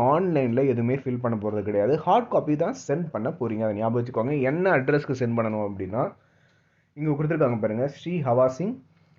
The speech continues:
சீனியர் அட்மினிஸ்ட்ரேட்டிவ் ஆஃபீஸர், ரூம் நம்பர் டூ டென், செகண்ட் ஃப்ளோர், அட்மினிஸ்ட்ரேட்டிவ் பிளாக், ஜிக்மர், பாண்டிச்சேரி அப்படின்னு சொல்லிட்டு மென்ஷன் பண்ணியிருக்காங்க. அந்த என்வலப்பில் நீங்க என்ன எழுதணும் அப்படின்னா, application for the post of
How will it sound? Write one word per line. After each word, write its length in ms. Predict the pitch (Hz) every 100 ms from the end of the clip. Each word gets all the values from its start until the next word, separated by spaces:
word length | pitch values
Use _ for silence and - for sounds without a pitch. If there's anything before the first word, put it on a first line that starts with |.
| _
சீனியர் 400 | - 156 156 135
அட்மினிஸ்ட்ரேட்டிவ் 640 | 123 123 127 131 123 131
ஆஃபீஸர், 540 | 123 117 131 143 202 226 _ _ -
ரூம் 240 | 135 190
நம்பர் 340 | 180 143 143 143
டூ 180 | 156 156
டென், 300 | 143 156 220 - _ _ _ _
செகண்ட் 280 | 139 196 196
ஃப்ளோர், 240 | 156 156 -
அட்மினிஸ்ட்ரேட்டிவ் 600 | 123 135 139 139 131 131
பிளாக், 360 | 113 131 170 -
ஜிக்மர், 380 | 127 127 139
பாண்டிச்சேரி 560 | 143 113 113 - 110 113
அப்படின்னு 160 | 104 107
சொல்லிட்டு 400 | 110 104 120 110
மென்ஷன் 320 | 101 107 107
பண்ணியிருக்காங்க. 380 | 107 104 107 120
அந்த 320 | 156 120 110
என்வலப்பில் 680 | 104 131 202 196 170 139 147
நீங்க 240 | 139 123
என்ன 200 | 117 131
எழுதணும் 400 | 151 127 123 123
அப்படின்னா, 340 | 113 110 135 170
application 380 | 151 151 151 156
for 140 | 135
the 60 | 123
post 320 | 127 127
of 80 | 127